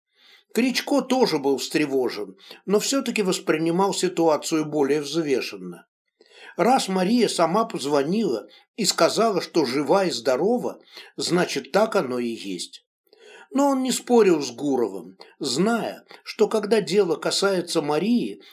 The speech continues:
тот перестает быть тем рассудительным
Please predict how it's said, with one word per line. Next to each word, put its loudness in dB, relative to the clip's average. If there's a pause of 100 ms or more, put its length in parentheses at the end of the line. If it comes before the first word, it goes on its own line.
(140)
тот 0
перестает 2
быть -6
тем 4
рассудительным -2